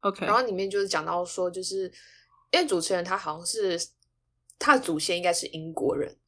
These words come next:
Speaker 1: 嗯。
Speaker 2: 所以他就觉得说，如果他去否定了一月二十六号这个节日的话，那他是不是否定他自己存在的意义？就是因为如果没有那件事情的话，他是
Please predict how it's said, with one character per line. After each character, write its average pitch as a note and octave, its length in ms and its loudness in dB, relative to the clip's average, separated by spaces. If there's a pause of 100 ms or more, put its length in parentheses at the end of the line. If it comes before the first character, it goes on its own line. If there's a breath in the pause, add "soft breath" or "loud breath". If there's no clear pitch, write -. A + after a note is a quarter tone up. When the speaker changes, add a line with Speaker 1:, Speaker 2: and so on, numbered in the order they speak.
Speaker 1:
嗯。 D#3 260 0 (100)
Speaker 2:
所 D#4 120 2
以 D4 40 4
他 C#4+ 140 6
就 D4 160 0
觉 F#3+ 160 0
得 F#3 120 4
说， G3 400 2
如 G#3 160 2
果 A3 140 6
他 G3 180 -2
去 C4 140 2
否 - 420 2
定 F3 240 4
了 - 360 -4 (340)
一 A3+ 120 -2
月 A#3 120 4
二 G#3+ 140 4
十 - 160 -2
六 E3+ 160 0
号 E3+ 120 2
这 E3+ 120 -2
个 E3 100 0
节 D#3 280 -2
日 E3 180 -8
的 E3 160 -4
话， E3 180 -4
那 F#3 100 -6
他 G3+ 160 2
是 G3+ 140 -2
不 F#3+ 40 -4
是 F#3 60 0
否 - 280 -2
定 F3+ 160 -2
他 F3 120 2
自 E3+ 140 -2
己 - 80 -2
存 - 240 -6
在 - 180 -4
的 - 60 -8
意 - 80 -10
义？ D#3 340 -12 (600 soft breath)
就 A#3 100 -6
是 A#3+ 360 -4
因 C#4 120 2
为 F4 80 8
如 C#4+ 100 6
果 C#4 140 10
没 E3 200 4
有 F#3 100 4
那 F3+ 120 0
件 F#3 160 -2
事 G3+ 160 0
情 - 200 -4
的 - 80 -6
话， E3+ 180 -8
他 F3+ 120 -4
是 G3 200 0